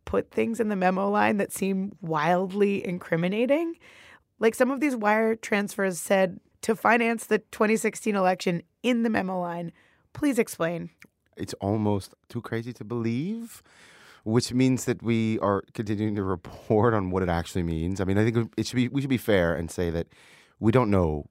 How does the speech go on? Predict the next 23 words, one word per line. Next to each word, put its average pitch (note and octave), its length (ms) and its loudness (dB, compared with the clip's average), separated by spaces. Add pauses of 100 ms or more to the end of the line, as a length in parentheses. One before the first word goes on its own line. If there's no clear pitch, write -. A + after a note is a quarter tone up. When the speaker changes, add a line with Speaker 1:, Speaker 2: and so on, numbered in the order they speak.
(120)
Speaker 2:
what F#2+ 400 -4
the E2+ 60 -10
money E2 120 -2
was D2+ 160 -6
to D2+ 80 -12
be D2+ 60 -8
used C2+ 180 -12
for. - 120 -14
We E2 120 -4
don't F#2 100 0
know F2+ 120 2
which G2+ 260 0
election A2+ 320 -2
they're G2 140 -4
referring G2+ 320 -4
to. G#2 120 -2
We F#2+ 120 -4
don't D#2+ 180 -6
know E2+ 100 -6
whether D#2+ 200 -6
this D2+ 200 -12
is C#2+ 100 -10 (100)
ours. F2 580 -4